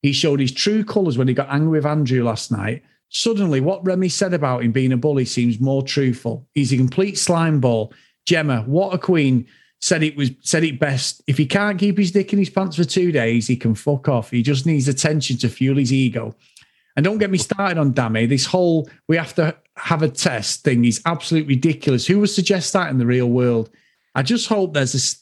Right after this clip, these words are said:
there's still time for a decent boy to come in for India. Anyway, keep going, boys. You're doing a great job. Oh, and I have ordered my Reality Radar t-shirt and we're wearing it for the final when Davide and Ekinsu win." <laughs>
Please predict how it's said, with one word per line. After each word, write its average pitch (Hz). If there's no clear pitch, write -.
there's 139
still 196
time 170
for 131
a 131
decent 151
boy 151
to 131
come 120
in 120
for 127
India. 131
Anyway, 190
keep 226
going, 196
boys. 160
You're 156
doing 143
a 135
great 165
job. 135
Oh, 196
and 147
I 147
have 139
ordered 165
my 131
Reality 139
Radar 165
t-shirt 123
and 117
we're 120
wearing 160
it 156
for -
the 156
final 143
when 120
Davide 143
and 147
Ekinsu 120
win." 117
<laughs> -